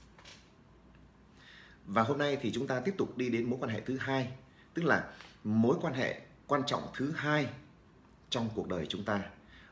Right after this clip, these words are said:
đó là mối quan hệ vợ chồng. Mối quan hệ vợ chồng. Cuộc đời này chúng ta có rất nhiều mối quan hệ,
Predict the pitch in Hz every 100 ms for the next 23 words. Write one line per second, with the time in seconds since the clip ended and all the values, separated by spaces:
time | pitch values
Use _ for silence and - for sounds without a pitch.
0 | - 101 113 87 87 107 92 104 - -
1 | - - 69 - - - - - - -
2 | - - - - 92 113 113 - - -
3 | 73 - - - - - - - - -
4 | - - - - - - - - - -
5 | - - - 127 117 113 110 135 156 151
6 | 143 160 214 110 98 135 110 71